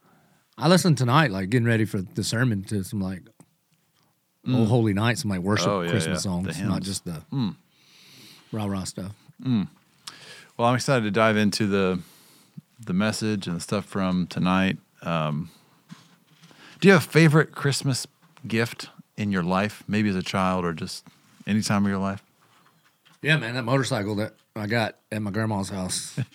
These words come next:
Speaker 2: <laughs>
Speaker 1: I mean, I just never dreamed I would get a dirt bike.
Speaker 2: Yeah.
Speaker 1: So it was
Speaker 2: Yeah.
Speaker 1: awesome.
Speaker 2: The one you crunked up?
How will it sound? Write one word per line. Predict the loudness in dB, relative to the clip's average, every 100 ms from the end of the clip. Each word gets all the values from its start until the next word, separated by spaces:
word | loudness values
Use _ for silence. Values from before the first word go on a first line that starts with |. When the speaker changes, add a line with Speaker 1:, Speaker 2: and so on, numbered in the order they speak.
| -12
Speaker 2:
<laughs> | -12 -16 -8
Speaker 1:
I | 0
mean, | 4
I | 6 4
just | 4
never | 0 2 0 -2
dreamed | -4 -4 -2 -2 -2 -6
I | -8
would | -6
get | -4
a | -4
dirt | -6 -6 -8
bike. | -12 -12 -16 _ -16
Speaker 2:
Yeah. | -12 -12 -16 _ _
Speaker 1:
So | -16 -16 -16 -20 _ _ _ _ _ -14
it |
was | -10
Speaker 2:
Yeah. | -8
Speaker 1:
awesome. | -8 -12 -10
Speaker 2:
The | -6
one | -4
you | -4
crunked | -4 -4 0
up? | 0 -2